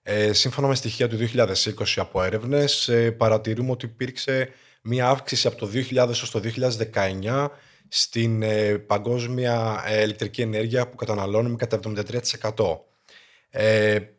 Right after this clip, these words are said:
τώρα, εντοπίζοντας τις, ε, πηγές, ε, από τις οποίες παίρνουμε την ενέργεια αυτή, ε, το ογδόντα τέσσερα τοις εκατό, ε, προέρχεται από τα απολιθωμένα καύσιμα,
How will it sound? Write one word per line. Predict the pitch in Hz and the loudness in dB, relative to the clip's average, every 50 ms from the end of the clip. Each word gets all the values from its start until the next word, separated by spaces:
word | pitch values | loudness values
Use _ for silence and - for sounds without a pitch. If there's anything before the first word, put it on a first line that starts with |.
| _ _ | _ _
τώρα, | - 120 123 131 135 135 131 - - | 2 4 6 8 8 8 6 4 2
εντοπίζοντας | 117 113 113 117 107 110 131 131 139 135 127 131 120 - - | 0 0 2 0 0 2 2 2 2 2 2 0 -2 -2 -4
τις, | - 117 113 110 - - - - | -4 -4 0 2 2 2 2 2
ε, | 101 98 98 95 92 | 2 2 0 0 -2
πηγές, | - - 104 98 98 127 127 117 95 90 - - - - _ _ _ _ _ | -4 -6 -6 0 4 6 8 8 8 6 2 0 -2 -6 _ _ _ _ _
ε, | _ - 95 95 95 95 95 92 90 87 85 85 | _ 0 4 4 6 6 6 4 4 4 4 2
από | 85 101 98 | 2 0 -2
τις | - - | -2 -4
οποίες | 113 110 123 113 - | -4 -2 -2 -2 0
παίρνουμε | - - 120 113 113 104 101 | 4 4 4 4 4 2 0
την | 104 98 | -2 -4
ενέργεια | 95 95 98 92 95 87 92 87 | -2 -2 -2 -2 0 0 -2 -2
αυτή, | - - - 101 107 131 151 156 - - _ _ _ _ _ _ _ _ | -2 -4 -8 -6 -4 -4 -4 -6 -8 -16 _ _ _ _ _ _ _ _
ε, | - 98 104 104 101 95 | -4 -2 -2 -2 -2 -2
το | - 107 | -2 -2
ογδόντα | 101 101 110 98 107 104 | 0 0 2 2 2 4
τέσσερα | 104 151 151 - - 156 143 | 4 4 4 4 2 0 -2
τοις | - - - | -2 -4 -6
εκατό, | - - 107 104 110 120 117 113 110 95 85 - - - - | -2 -2 -2 0 4 6 8 8 8 6 4 0 -4 -4 -2
ε, | 95 98 95 95 | 0 2 2 2
προέρχεται | - - 107 104 110 117 113 - 123 117 - | 2 2 4 4 4 4 4 0 -2 0 0
από | 107 107 110 90 | -2 -2 -2 -6
τα | 101 | -6
απολιθωμένα | 98 - 101 95 - - - 104 98 95 - | -6 -6 -8 -8 -8 -10 -10 -8 -8 -8 -4
καύσιμα, | - 90 90 - - - 107 123 143 160 160 | -4 -4 -2 -2 -4 -4 -4 -4 -4 -4 -8